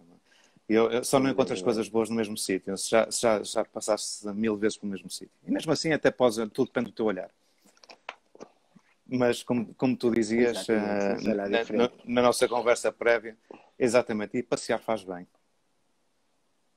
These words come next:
Speaker 1: <laughs> Passear
Speaker 2: Ah, faz
Speaker 1: la-,
Speaker 2: muito
Speaker 1: lava
Speaker 2: bem,
Speaker 1: a alma.
Speaker 2: faz muito bem.
Speaker 1: Hã?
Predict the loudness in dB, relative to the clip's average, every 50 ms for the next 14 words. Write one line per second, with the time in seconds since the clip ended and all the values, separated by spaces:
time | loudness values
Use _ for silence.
0 | -20 -20 -20 -20 -16 -12 -8 -8 -8 -8 -4 2 2 2 6 6 6 6 6 6
1 | 2 2 0 0 -2 -2 2 4 4 4 6 6 4 4 2 -4 -6 -10 -14 -14
2 | -16 -18 -18 _ -18 -18 -18 -18 _ _ _ -20 -20 _ _ _ _ _ _ _
3 | _ _ -18 -12 -8 -8 -8 -8 -10